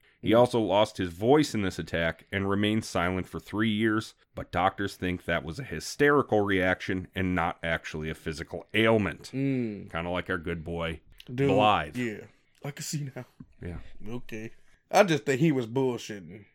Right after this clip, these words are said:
Speaker 1: You
Speaker 2: I think,
Speaker 1: winners?
Speaker 2: you think, you, yeah.
Speaker 1: I'm okay, sir.
Speaker 2: I just
Speaker 1: I'm
Speaker 2: think he
Speaker 1: okay.
Speaker 2: was bullshitting.
Speaker 1: No,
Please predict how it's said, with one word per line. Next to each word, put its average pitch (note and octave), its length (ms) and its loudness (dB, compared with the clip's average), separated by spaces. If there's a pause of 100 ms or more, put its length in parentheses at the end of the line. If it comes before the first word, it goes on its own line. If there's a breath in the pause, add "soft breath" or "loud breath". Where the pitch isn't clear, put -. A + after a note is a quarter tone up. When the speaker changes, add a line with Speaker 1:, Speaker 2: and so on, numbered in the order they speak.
(280)
Speaker 1:
You D3+ 160 4
Speaker 2:
I A3 40 6
think, C#3 300 0
Speaker 1:
winners? F#3+ 360 0
Speaker 2:
you D3 160 0
think, C3+ 300 -4
you, E2+ 340 -10
yeah. G2+ 200 -12 (1400)
Speaker 1:
I'm C#3 180 0
okay, A2+ 300 -6
sir. - 340 -8 (140)
Speaker 2:
I D3 120 2
just B2+ 220 -4
Speaker 1:
I'm - 120 -2
Speaker 2:
think C#3 120 -6
he A#2 60 -6
Speaker 1:
okay. A2 120 -4
Speaker 2:
was E2 100 -16
bullshitting. - 560 -16
Speaker 1:
No, F2+ 240 0